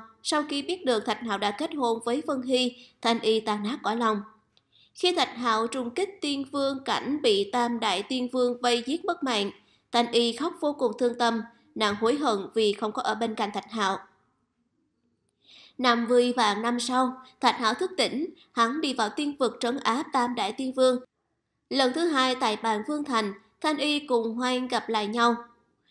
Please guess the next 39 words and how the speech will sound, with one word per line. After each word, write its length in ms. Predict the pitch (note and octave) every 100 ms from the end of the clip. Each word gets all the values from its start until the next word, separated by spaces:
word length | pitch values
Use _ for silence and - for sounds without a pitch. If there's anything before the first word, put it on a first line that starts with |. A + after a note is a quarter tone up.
| _
Hoang 420 | C4+ C4 B3+ B3+
là 140 | A#3+ G#3
tên 200 | A#3+ A#3+
khác 180 | C4+ -
của 80 |
Thạch 220 | A#3 A3+ A3+
Hạo, 340 | A3+ G3+ G3+ - - _
nàng 200 | B3+ B3
có 140 | B3 F4
rất 240 | G4+ G4+
nhiều 220 | B3+ A#3+
lời 160 | A3 G#3+
muốn 220 | A3 B3+
nói. 360 | C4+ A#3+ C#4 G4 - _ _ _ _ _
Đau 260 | - A#3 A3+
lòng 300 | A3 G3+ G#3
nhiều 220 | A3 G#3+
năm, 260 | C4+ C4+ C4+ -
rốt 180 | - F#4 F#4
cuộc 240 | A#3+ -
gặp 180 | - -
lại 120 | G3
hắn. 380 | G#3+ G#3+ A#3 E4+ - _ _ _ _ - - -
Nàng 220 | A3+ G#3+
sẽ 120 | G#3+
không 200 | A3+ A#3+
rời 220 | A#3+ A3+
đi, 360 | A3+ B3+ C4 B3+ -
sẽ 140 | -
không 200 | C4 D4+
rời 200 | C4+ A#3
xa 140 | A3 A#3+
hắn, 340 | B3+ A3+ C4+ F#4+ - _ -
nàng 240 | G#3+ G3
muốn 160 | G#3 D#4+
vĩnh 280 | C4+ G#3+ B3
viễn 300 | G#3 G#3 -
ở 160 | G#3
lại 280 | G#3 G#3 G3